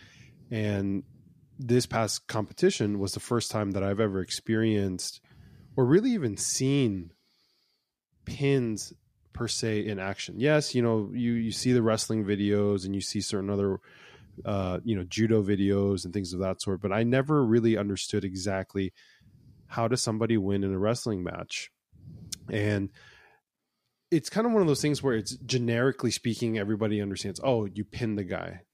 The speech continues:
They, he was pinned, and you just kinda think pro wrestling, W W E, right? The guy slams the guy on the ground. He's lying on top of him. You see this overdramatic ref coming down, sliding onto his stomach,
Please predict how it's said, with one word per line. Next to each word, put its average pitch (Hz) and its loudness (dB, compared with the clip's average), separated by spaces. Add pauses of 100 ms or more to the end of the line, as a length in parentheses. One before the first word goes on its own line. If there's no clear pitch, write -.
(100)
They, 110 -2
he 117 -4
was 117 2
pinned, 143 2 (720)
and 101 -4 (360)
you 135 -4
just 147 0
kinda 170 4
think 135 0
pro 135 2
wrestling, 117 0
W 110 0
W 101 0
E, 95 -2
right? 87 -4
The 95 -14
guy 101 2
slams 120 -2
the 107 -2
guy 107 0
on 98 -2
the 92 -6
ground. 160 2
He's 107 0
lying 98 0
on 85 -8
top 143 -4
of 123 0
him. 120 2 (540)
You 110 -6
see 123 0
this 107 -2
overdramatic 110 0
ref 156 4
coming 104 -6
down, 139 -2
sliding 139 0
onto 127 0
his 104 0
stomach, 170 2